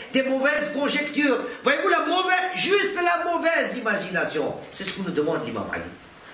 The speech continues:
Allah subhanahu wa ta'ala aime la bonne intention. Quand je vois quelqu'un, quand je vois ses actes, quand j'entends ou j'écoute ou me parviennent ses paroles, toujours, Shaitan, il est là pour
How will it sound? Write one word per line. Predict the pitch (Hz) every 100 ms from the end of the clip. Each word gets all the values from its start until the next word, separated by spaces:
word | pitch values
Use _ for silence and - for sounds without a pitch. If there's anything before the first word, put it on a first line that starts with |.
| -
Allah | 127 156 180
subhanahu | 175 - 135 139
wa | 143
ta'ala | 165 165
aime | 160 202 196
la | 156 160 - - - - - - -
bonne | - 165 - - -
intention. | - - - 95 92 - - - - - - -
Quand | 269
je | 220
vois | 240 240 202
quelqu'un, | 220 214 214 196 - - - - -
quand | -
je | 220 233
vois | 240
ses | - 220 196
actes, | 220 - - - - - -
quand | 190
j'entends | 202 240 254 254 - -
ou | 202
j'écoute | 247 - 254 214 - - - - -
ou | 220
me | 214 262
parviennent | 262 254 254 277 240 -
ses | - 262
paroles, | - 226 233 311 330 320 - - - -
toujours, | - 320 311 339 339 - -
Shaitan, | 202 190 202 175
il | 143
est | 135
là | 147 147 - - - - - - - - - - - - - - - - - - - - -
pour | 147 180 170